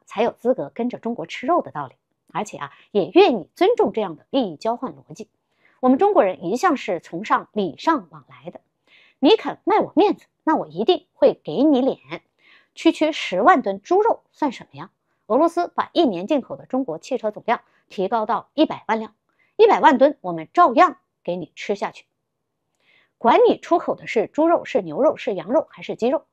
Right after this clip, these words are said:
只要你们产的猪，我们来者不拒。至于欧盟那边嘛，不好意思啊，你们欧洲人就得往后稍稍了。商务部啊，这次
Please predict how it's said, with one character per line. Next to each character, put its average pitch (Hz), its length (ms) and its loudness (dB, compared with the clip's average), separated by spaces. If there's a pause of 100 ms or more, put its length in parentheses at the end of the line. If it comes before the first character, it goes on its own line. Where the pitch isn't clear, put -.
(200)
只 165 120 -14
要 254 260 0 (140)
你 160 120 -12
们 165 160 -12
产 - 180 -18
的 143 80 -20
猪， 269 240 -6 (280)
我 208 180 6
们 175 320 -6
来 175 240 -6
者 160 160 -16 (120)
不 147 80 -20
拒。 294 200 -8 (720)
至 392 180 8
于 - 180 0
欧 480 220 10
盟 202 160 -2
那 208 100 -2
边 175 140 -6
嘛， 185 100 -12 (300)
不 294 80 2
好 143 140 -6
意 233 120 2
思 - 160 -4
啊， - 60 -16 (280)
你 185 80 -8
们 170 160 -8
欧 254 120 0
洲 302 140 2
人 147 180 -8 (160)
就 214 120 0
得 156 200 -8 (120)
往 170 140 -4
后 - 240 -2
稍 - 220 -6
稍 185 140 -12
了。 160 80 -20 (680)
商 392 240 6
务 277 40 2
部 330 120 4
啊， - 200 2
这 269 140 4
次 165 240 -4